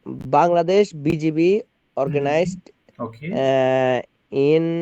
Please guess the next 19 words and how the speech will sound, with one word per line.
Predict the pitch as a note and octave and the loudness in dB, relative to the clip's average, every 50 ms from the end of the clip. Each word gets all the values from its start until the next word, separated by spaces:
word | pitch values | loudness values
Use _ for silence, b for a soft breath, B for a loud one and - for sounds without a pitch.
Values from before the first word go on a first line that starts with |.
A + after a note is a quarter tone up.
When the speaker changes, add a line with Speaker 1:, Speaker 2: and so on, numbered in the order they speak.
| E3+ F3 - _ _ _ - - - | -6 -8 -10 _ _ _ -20 -20 -18
Speaker 2:
হুম, | B2+ A#2+ C3 C3+ B2+ B2 | -16 -14 -14 -14 -14 -14
হুম। | C3 C#3 E3 G#3 - - - - _ _ _ _ _ _ _ _ _ _ _ _ _ _ _ - - | -12 -10 -8 -8 -10 -12 -16 -20 _ _ _ _ _ _ _ _ _ _ _ _ _ _ _ -16 -14
Speaker 1:
uh, | A1 A#1+ A#1+ G#1 A#1 B1+ A1+ G1+ G1+ - - _ _ _ _ _ _ - | -12 -12 -10 -10 -10 -10 -10 -10 -12 -14 -16 _ _ _ _ _ _ -8
স্যার, | - E3 D#3+ D#3 D#3+ | -4 -2 0 0 0
এটার, | D#3 E3 F3 F3+ F3+ - - D#3+ | 0 0 0 -2 -2 -4 -4 -4
uh, | D3+ D3+ - - - _ _ _ _ _ - E3+ - F#3+ F3 | -4 -4 -6 -8 -12 _ _ _ _ _ -18 -12 -6 -4 -4
উৎপত্তি | F3 - _ G#3 F#3+ E3 - D#3 C#3+ C#3+ | -4 -4 _ -4 -4 -4 -4 -6 -4 -2
বা | C#3+ D3 D#3 D#3+ E3+ E3 - - - - C#3+ C#3 | 0 2 2 2 0 -2 -4 -8 -8 -6 -6 -4
এটা | C#3 D3+ D#3+ E3 D#3+ - | -4 -2 -4 -4 -2 -2
তৈরি | F#3 F#3 F3+ F3+ F#3 | 0 2 2 2 2
হয়েছিল | G3 F#3 F3+ F3+ - F#3 F#3 D#3 | 2 0 -2 -2 -2 -2 -2 0
আমাদের | C#3+ D3 D3+ C#3+ C3+ C3+ | 0 0 0 0 2 2
রামগড়েই। | B2+ D#3 E3 D#3+ E3 D3+ C3+ A#2 G#2+ G2+ - - - - | 2 2 2 2 4 4 4 2 0 -2 -4 -8 -10 -8
এটার, | B2+ C3+ C3+ - | -6 -6 -6 -6
uh, | - - - - - B2 - | -6 -10 -14 -12 -12 -12 -8
কিভাবে | - - A3+ B3 B3+ | -2 0 2 2 4
Speaker 2:
Okay, | B3 C4 B3 G3 C#3+ | 4 4 4 4 2
Speaker 1:
বলবো? | - - E3 | 0 -2 -2
Speaker 2:
তাহলে | F3 F#3+ G3+ - | -2 -2 -2 -2